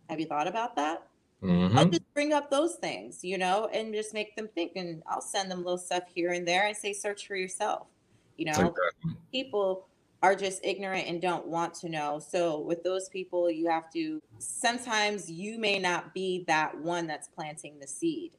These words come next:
Speaker 1: You know, when it comes to planting, you have to kind of get the soil ready before you can plant. So you might have been the person that had to get that soil prepared for another person to come along and plant that seed before it can come. Some people are so hard, and it's not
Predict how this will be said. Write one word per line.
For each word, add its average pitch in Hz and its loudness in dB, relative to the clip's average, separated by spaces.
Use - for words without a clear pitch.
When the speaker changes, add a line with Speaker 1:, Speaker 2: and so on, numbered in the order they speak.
Speaker 1:
You 175 -6
know, 196 -2
when 190 -4
it 185 -6
comes 175 -6
to - -14
planting, 175 -2
you 165 0
have 165 2
to 175 -4
kind 165 -4
of 147 0
get 190 2
the 175 2
soil 196 6
ready 165 4
before 160 -6
you 156 -6
can 156 -8
plant. 151 -4
So 185 -4
you 180 -4
might 226 0
have 185 -2
been 175 0
the 165 -4
person 180 -2
that 151 0
had 160 -2
to 170 -6
get - 2
that 160 4
soil 175 0
prepared 170 -4
for 175 -2
another 151 -2
person 160 -6
to 147 -12
come 156 -6
along 151 -2
and - -14
plant 151 -2
that 135 0
seed 175 -2
before 156 0
it - -4
can 139 -4
come. 202 2
Some 190 -4
people 190 -4
are 175 2
so 170 0
hard, 185 2
and 220 -2
it's 233 -6
not 240 2